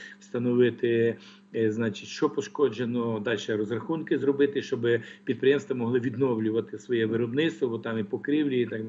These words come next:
далі. Тому ми теж, з-, я їм щиро вдячний,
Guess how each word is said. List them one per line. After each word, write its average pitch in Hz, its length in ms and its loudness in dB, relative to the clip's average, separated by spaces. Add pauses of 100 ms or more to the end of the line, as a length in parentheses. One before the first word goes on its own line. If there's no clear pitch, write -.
(120)
далі. 107 160 -2 (320)
Тому 139 180 4
ми 139 120 4
теж, 123 480 4
з-, 113 240 -12
я 123 200 4
їм 117 160 -2
щиро 120 280 -2
вдячний, 156 540 -2